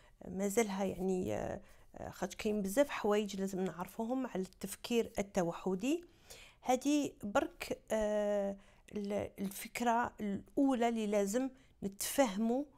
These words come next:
وعلاش ال-، اللغة تاعهم ماشي هي اللغة تاع-، تاعنا. هما اللغة تاعهم الأولى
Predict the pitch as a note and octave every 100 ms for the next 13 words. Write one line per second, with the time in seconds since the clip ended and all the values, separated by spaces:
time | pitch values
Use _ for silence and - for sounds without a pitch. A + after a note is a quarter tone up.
0 | - - _ F#3+ F#3+ G#3 A#3+ D4 - -
1 | - - - - _ _ G2+ C3+ - G3
2 | F#3+ G#3 C#4 D#4 D4 C#4 - A#3+ - B3
3 | C#4 - - - - G#3 - A#3+ A3 G#3+
4 | F#3+ F#3+ E3+ F3+ - D3+ - G3 G3 -
5 | D3 - - _ - - - - G#3+ A#3
6 | C4 D4 C#4+ - F3+ F#3+ A#3+ C4+ C4 C#4
7 | - B3+ B3 A3 G#3 - - F4 C4+ G3+
8 | C4+